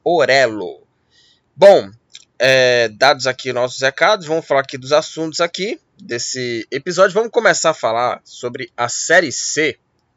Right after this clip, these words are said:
E começando a, a, aqui a falar sobre a Série C,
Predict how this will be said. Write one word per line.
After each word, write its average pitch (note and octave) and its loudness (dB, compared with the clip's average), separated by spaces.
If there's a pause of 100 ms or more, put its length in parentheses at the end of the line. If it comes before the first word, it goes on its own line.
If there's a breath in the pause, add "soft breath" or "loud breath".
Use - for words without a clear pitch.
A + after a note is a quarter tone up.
(840 soft breath)
E C#3 -8
começando G3+ -2
a, F3+ -2 (200)
a, C#3 2
aqui C#3 -2
a C3+ 2
falar C3 0
sobre B2+ -4
a A#2+ 2
Série D#3 -2
C, F3 -4